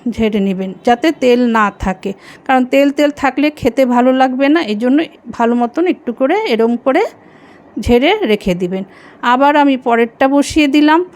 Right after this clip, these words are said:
এরপর পরপর এরকম করে আমি কিছুটা ভেজে নিচ্ছি। আপনারা যদি ময়দা দিয়ে বানিয়ে থাকেন বা খান, একবার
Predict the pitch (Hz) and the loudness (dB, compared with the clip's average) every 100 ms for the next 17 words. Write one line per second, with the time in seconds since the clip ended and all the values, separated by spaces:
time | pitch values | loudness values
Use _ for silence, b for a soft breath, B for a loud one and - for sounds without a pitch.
0 | B B _ - - 262 262 285 302 - | B B _ -16 -2 -2 0 0 0 -2
1 | - 247 240 277 285 254 247 262 262 285 | -2 0 0 0 2 2 0 -2 0 0
2 | 330 240 294 320 254 254 - 349 262 196 | 2 2 0 0 -4 -4 -2 0 0 -2
3 | 190 190 190 180 - 202 - _ 254 233 | -2 -4 -6 -8 -10 -10 -10 _ -2 -2
4 | - 294 311 285 247 247 233 226 226 254 | 0 2 2 2 0 2 4 2 2 0
5 | 254 285 269 233 233 247 269 - - 294 | 2 2 2 0 2 2 0 -4 -2 0
6 | 311 277 226 226 - 262 302 370 b b | 2 2 -2 -4 -2 2 2 0 b b
7 | b 240 247 262 320 | b -4 -2 0 0